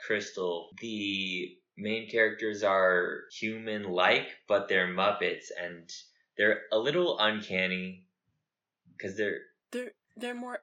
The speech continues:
Speaker 2: elfin.
Speaker 1: It takes a little, yeah, it takes, I don't, I'm fine with them. But at the same time, I do remember watching it and kinda getting a, an, like, I, I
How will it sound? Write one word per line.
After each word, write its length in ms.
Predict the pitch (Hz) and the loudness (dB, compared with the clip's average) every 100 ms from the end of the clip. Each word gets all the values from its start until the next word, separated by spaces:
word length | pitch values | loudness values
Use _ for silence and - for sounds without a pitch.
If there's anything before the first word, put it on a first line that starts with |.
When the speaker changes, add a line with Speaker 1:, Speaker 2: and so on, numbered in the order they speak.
| - | -4
Speaker 2:
elfin. 680 | 190 214 - 143 143 - - | -4 -6 -12 -16 -16 -16 -12
Speaker 1:
It 100 | 110 | 2
takes 240 | 180 196 | 4 8
a 80 | 214 | 8
little, 400 | 185 160 151 - | 8 6 6 2
yeah, 180 | 110 131 | 4 6
it 80 | 135 | 6
takes, 460 | 156 160 - - - | 2 -4 -6 -14 0
I 200 | 117 139 | 8 8
don't, 360 | 143 113 90 92 - _ - | 8 4 2 -4 -12 _ 2
I'm 220 | 113 131 | 2 2
fine 260 | - 80 76 | 0 0 -4
with 140 | 76 | -10
them. 180 | - - _ _ _ _ _ _ _ | -14 -16 _ _ _ _ _ _ _
But 180 | 104 - | 0 2
at 180 | 98 98 | 0 0
the 60 | |
same 280 | 101 107 101 | -4 -4 -4
time, 200 | 95 98 98 | 0 0 2
I 220 | 98 98 | -2 -2
do 160 | 92 117 | -4 -6
remember 320 | 113 104 98 | -4 -2 0
watching 400 | 85 87 - 95 92 | 2 2 0 -4 -4
it 240 | 90 - - | -4 -6 -6
and 320 | 85 85 82 - 80 - _ _ - | -4 -4 -8 -12 -12 -16 _ _ -4
kinda 340 | 87 87 90 92 | 2 2 2 -2
getting 340 | 90 92 92 | 0 0 0
a, 320 | 90 92 90 - | 2 2 0 2
an, 520 | 92 92 90 90 - | 4 4 2 -2 2
like, 200 | 95 92 - | 4 6 10
I, 300 | 110 117 - | 10 10 8
I 460 | 101 107 107 104 | 10 12 10 6